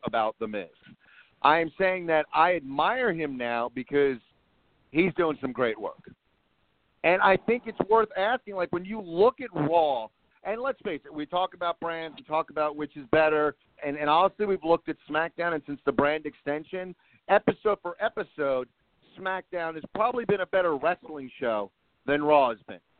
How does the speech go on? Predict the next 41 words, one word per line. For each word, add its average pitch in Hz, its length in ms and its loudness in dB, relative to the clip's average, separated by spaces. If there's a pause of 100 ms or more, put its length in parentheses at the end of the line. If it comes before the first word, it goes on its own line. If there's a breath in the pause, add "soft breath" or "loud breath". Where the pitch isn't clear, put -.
However, 233 640 0
you 170 140 -12
can't 233 320 -4
change 220 320 -4
the 160 80 -6
fact 147 340 -2
that 143 180 0
Raw 165 440 6 (100)
is 151 380 -6 (920)
the 156 140 2 (100)
show. 110 260 -2 (120)
Raw 180 240 6 (140)
is 175 200 -4 (120)
the 165 180 -10
A 139 220 -8 (120)
show 131 360 -2
when 131 160 -12
it 123 100 -20
comes 131 360 -10
to 123 180 -8
W 113 280 -6
W 120 300 -2
E, 196 280 0 (360)
their 107 120 -4
business, 175 600 0 (160)
their, 117 220 -6
their 113 100 -6
business 110 380 -6
model, 175 440 4
whatever 165 280 -6
you 185 100 -4
want, 170 260 -2
however 208 280 -2
you 233 60 -4
want 202 180 -4
to - 40 -20
term 135 220 -8
it. 120 140 -12 (380)
Um, 131 320 0 (140)
Raw 165 480 4
is 160 180 0